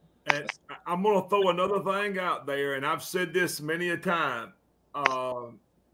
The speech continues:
and I mean this. It is hard to fail when so many people, uh, of our customers, our friends, are helping do what they do. I, I'm telling you.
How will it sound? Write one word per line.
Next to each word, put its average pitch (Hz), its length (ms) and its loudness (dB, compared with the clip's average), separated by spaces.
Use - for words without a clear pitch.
and 127 160 -6
I 156 120 2
mean 160 480 -4
this. 110 520 -10
It 175 200 2
is 196 260 10
hard 202 380 4
to 190 100 4
fail 135 600 0
when 156 200 -6
so 180 220 2
many 175 280 2
people, 156 680 -2
uh, 127 540 -2
of 127 180 -2
our 143 160 8
customers, 160 840 4
our 123 220 0
friends, 147 720 -4
are 123 100 4
helping 151 580 0
do 151 160 4
what 143 240 2
they 127 160 2
do. 110 280 0
I, 127 180 -2
I'm 135 180 4
telling 110 340 0
you. 87 120 -16